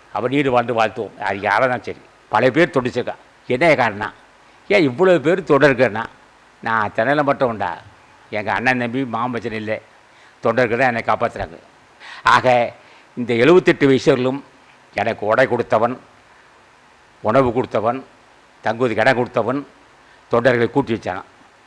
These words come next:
அற்புதமான தொண்டர்கள். இவர் நீடு வாழணும், நான் பெற்ற பேரின்பத்தை பெற வேண்டும் சொல்லி, ஆக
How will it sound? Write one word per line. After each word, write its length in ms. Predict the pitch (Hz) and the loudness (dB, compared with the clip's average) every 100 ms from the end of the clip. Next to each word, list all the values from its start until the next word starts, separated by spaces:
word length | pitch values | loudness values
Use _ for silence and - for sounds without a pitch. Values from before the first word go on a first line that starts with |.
| _ - - 90 | _ -14 -4 -2
அற்புதமான 420 | - 131 120 151 151 | 0 2 4 4 4
தொண்டர்கள். 380 | 120 113 107 104 - _ _ _ _ _ - | 0 -2 -8 -16 -20 _ _ _ _ _ -8
இவர் 180 | 131 117 | -4 0
நீடு 160 | 139 131 | 0 2
வாழணும், 380 | 110 113 110 - - | 2 2 -4 -10 -4
நான் 200 | 104 113 - | -2 0 -2
பெற்ற 220 | - 139 110 | 0 -2 0
பேரின்பத்தை 400 | 117 117 120 113 127 | -2 -2 -4 -2 -2
பெற 120 | 127 117 | 0 0
வேண்டும் 260 | 110 110 | -4 -8
சொல்லி, 240 | 120 113 127 123 _ _ 104 | -6 -4 -6 -8 _ _ -2
ஆக 140 | 117 | 0